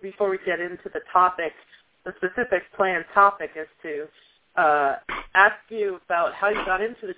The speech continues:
change management profession, because everyone comes in in a different way, and, um, we often get asked that question by people who are either just coming in or, to the profession or not. "How do you get into this?"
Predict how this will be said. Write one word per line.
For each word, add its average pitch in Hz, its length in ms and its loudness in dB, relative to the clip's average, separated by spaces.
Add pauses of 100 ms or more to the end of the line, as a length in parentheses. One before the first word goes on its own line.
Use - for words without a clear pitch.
change 180 200 -8 (100)
management 190 520 -4
profession, 156 640 -4
because 175 420 -6 (920)
everyone 240 380 2
comes 208 240 -4
in 247 180 -2
in 185 100 -4
a 170 120 -8
different 185 380 -6
way, 185 400 0 (120)
and, 170 320 -6 (180)
um, 165 400 -6 (300)
we 185 100 -2
often 190 260 0
get 190 160 -2
asked 175 300 -2
that 175 220 -6
question 185 500 -4
by 156 380 -2 (180)
people 175 300 -8
who 175 160 -8
are 160 200 -4 (200)
either 165 280 -10
just 185 220 -14
coming 190 300 -6
in 190 160 -4
or, - 160 -10 (180)
to 185 60 -4
the 170 100 -8
profession 175 520 -6
or 165 120 -4
not. 202 220 0
"How 185 180 2
do 190 80 -2
you 175 80 -10
get 170 180 -6
into 214 180 -2 (100)
this?" - 180 -6